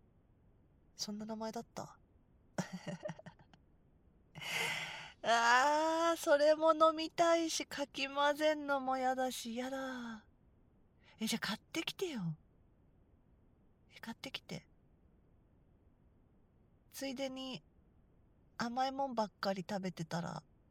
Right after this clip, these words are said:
口が飽きるからしょっぱいもんも買ってきて。<laughs> うん。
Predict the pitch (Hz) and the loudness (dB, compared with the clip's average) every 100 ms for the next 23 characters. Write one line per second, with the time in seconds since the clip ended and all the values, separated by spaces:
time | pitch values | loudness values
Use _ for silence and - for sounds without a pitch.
0 | _ - - 220 208 190 - 214 214 - | _ -12 -8 -4 -2 -4 -4 -8 -8 -6
1 | - 156 - 185 - 247 220 160 147 190 | -6 -4 -6 -8 -4 -2 2 2 0 -4
2 | - 294 - - - - - - - - | 0 0 0 2 0 2 -2 2 0 0
3 | - - - - - - - - _ - | -6 -6 -8 -10 -10 -12 -20 -20 _ -20
4 | _ - _ - _ - - - - 508 | _ -20 _ -20 _ -20 -6 0 2 2
5 | - - 440 - 381 - - - - - | -6 -8 -8 -8 -8 -8 -12 -14 -18 -20
6 | _ _ _ _ _ _ _ - - - | _ _ _ _ _ _ _ -4 -2 -2
7 | - - _ _ _ _ _ _ - _ | -4 -18 _ _ _ _ _ _ -20 _
8 | - _ - 180 170 | -20 _ -4 0 0